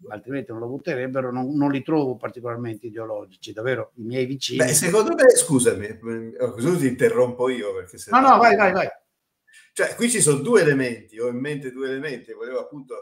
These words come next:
Speaker 2: eh, cioè, un elemento è quello che dici tu, cioè sostanzialmente il, eh, non vogliamo cambiare il nostro stile di vita perché sappiamo benissimo che questo,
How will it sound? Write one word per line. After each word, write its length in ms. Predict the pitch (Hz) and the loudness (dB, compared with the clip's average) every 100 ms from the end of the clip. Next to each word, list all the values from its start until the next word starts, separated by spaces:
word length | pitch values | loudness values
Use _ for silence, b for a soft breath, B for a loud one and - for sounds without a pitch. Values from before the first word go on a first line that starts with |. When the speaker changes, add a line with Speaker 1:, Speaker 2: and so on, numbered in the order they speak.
| - | -8
Speaker 2:
eh, 100 | - - _ _ _ | -8 -8 _ _ _
cioè, 160 | - 156 | -8 -6
un 180 | 233 233 | -4 -2
elemento 720 | 214 214 233 262 220 - 135 | -2 -2 -4 -4 -6 -6 -6
è 140 | 147 135 | -6 -8
quello 240 | 165 147 | -6 -6
che 120 | 120 | -6
dici 320 | 110 104 104 95 | -10 -14 -18 -20
tu, 160 | _ _ _ _ _ _ _ _ _ | _ _ _ _ _ _ _ _ _
cioè 220 | - 123 101 | -16 -12 -10
sostanzialmente 1200 | 120 - 135 - 170 165 160 160 131 147 139 - 180 | -10 -6 -6 -4 -6 -6 -8 -8 -6 -4 -4 -8 -6
il, 380 | 156 135 120 | -4 -4 -4
eh, 1160 | 104 101 - 107 101 98 95 92 90 87 87 - - | -2 -4 -4 -14 -14 -12 -10 -12 -14 -16 -16 -18 -4
non 240 | 143 160 | 0 2
vogliamo 460 | 160 170 185 160 131 | 2 4 4 2 0
cambiare 380 | 127 127 139 | -4 -2 0
il 80 | 127 | -2
nostro 220 | 117 - | -6 -12
stile 280 | 117 - 160 | -14 -12 -10
di 140 | 170 185 | -10 -10
vita 500 | 175 165 151 123 127 | -10 -8 -2 -2 -4
perché 300 | 135 - 139 | -8 -8 -10
sappiamo 400 | - 120 135 135 | -8 -8 -8 -6
benissimo 640 | 139 143 151 131 139 120 113 | -6 -4 -6 -6 -8 -8 -10
che 60 | |
questo, 580 | 117 117 117 - 104 - | -10 -10 -10 -8 -8 -10